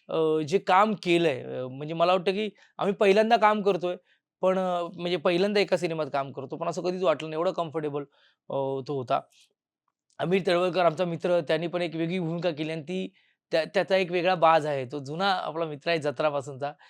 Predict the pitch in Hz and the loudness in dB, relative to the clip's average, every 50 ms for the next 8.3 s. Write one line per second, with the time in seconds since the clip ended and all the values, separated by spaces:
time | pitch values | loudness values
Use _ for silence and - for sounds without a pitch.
0 | - - - _ _ _ _ - 190 202 208 202 226 214 - 226 214 214 233 240 | -20 -20 -20 _ _ _ _ -2 2 2 4 4 4 2 4 4 4 4 4 2
1 | 240 233 226 214 202 180 160 165 165 - - 202 190 175 160 170 180 175 - - | 2 0 -2 -2 -2 -2 -2 -2 -2 0 2 6 6 6 6 6 4 2 0 -2
2 | 180 - - _ _ - - - _ _ _ _ _ - 190 196 190 190 185 185 | -6 -6 -8 _ _ -20 -20 -20 _ _ _ _ _ 4 6 6 6 4 2 2
3 | 180 170 165 165 156 143 131 _ _ _ _ _ _ _ _ _ _ - 156 160 | 2 0 -2 -4 -6 -10 -16 _ _ _ _ _ _ _ _ _ _ -2 2 6
4 | 165 185 202 190 247 285 277 226 185 151 170 175 151 - 180 185 170 - 160 135 | 6 6 8 8 8 6 6 6 4 2 0 -2 -2 -2 -2 -2 -2 -2 -4 -6
5 | 110 120 _ _ _ _ _ _ _ _ _ _ _ _ _ _ _ _ _ - | -8 -10 _ _ _ _ _ _ _ _ _ _ _ _ _ _ _ _ _ -18
6 | - 147 143 170 175 - - 240 247 262 285 294 277 269 196 - 254 233 220 208 | -16 -14 -12 -12 -2 2 4 6 8 8 8 8 8 8 8 8 8 8 6 4
7 | 214 220 190 - - 202 185 190 208 226 247 254 214 - 233 190 180 180 175 - | 2 0 -2 -2 2 2 2 4 4 4 4 4 6 6 6 6 6 4 2 0
8 | _ - 220 196 180 | _ 2 4 4 2